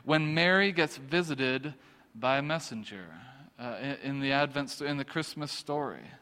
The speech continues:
uh, i-, is that they're, they're longing, uh, for, for God to finally arrive, for resolution to finally alive,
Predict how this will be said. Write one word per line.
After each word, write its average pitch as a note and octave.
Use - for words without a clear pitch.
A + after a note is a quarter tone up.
uh, B2
i-, C#3+
is C#3
that D3
they're, C#3+
they're D3
longing, C#3
uh, A#2+
for, C#3+
for C#3+
God C3+
to C3+
finally C#3
arrive, C3+
for C3+
resolution C#3
to C3+
finally C#3+
alive, C3+